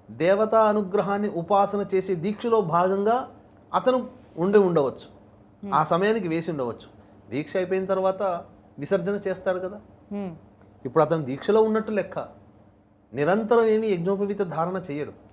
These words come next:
Speaker 2: మరి గురువుగారు దీక్షలో ఉంటే మరి చెప్పులు వేసుకుని నడుస్తున్నారు కదా,
Speaker 1: ఆ.
Speaker 2: దీన్ని కూడా కొంతమంది తప్పులు పడుతూ ఉన్నారు. అయితే చెప్పులు వేసుకొని నడవడం అనేది ఏ దీక్షలో కూడా భాగం కాదు కదా గురుగారు?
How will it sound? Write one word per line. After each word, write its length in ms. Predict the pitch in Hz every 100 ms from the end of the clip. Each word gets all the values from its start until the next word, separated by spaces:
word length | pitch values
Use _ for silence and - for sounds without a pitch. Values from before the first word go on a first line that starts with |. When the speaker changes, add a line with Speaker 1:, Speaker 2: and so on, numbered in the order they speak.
| - - -
Speaker 2:
మరి 100 | 247
గురువుగారు 480 | 214 233 262 285 269
దీక్షలో 580 | 208 233 240 - 254 247
ఉంటే 480 | 240 226 233 233
మరి 220 | 214 196 190 208
చెప్పులు 240 | 202 240
వేసుకుని 320 | 254 247 233
నడుస్తున్నారు 580 | 208 190 196 196 180 165
కదా, 260 | 165 151 151 - -
Speaker 1:
ఆ. 80 | 214
Speaker 2:
దీన్ని 200 | 233 262
కూడా 280 | 277 269 247
కొంతమంది 420 | 220 202 196 202
తప్పులు 280 | 196 190 190
పడుతూ 300 | 196 185 190
ఉన్నారు. 600 | 170 151 151 233 - - - -
అయితే 240 | 277 285 240 254
చెప్పులు 240 | 247 294
వేసుకొని 340 | 294 285 269
నడవడం 360 | 254 233 233 240
అనేది 300 | 233 233 233
ఏ 220 | 214 220
దీక్షలో 480 | 214 240 233 247 240
కూడా 160 | 233 226
భాగం 400 | 185 180 214 214
కాదు 300 | 190 190 190
కదా 180 | 190
గురుగారు? 420 | 170 160 151 147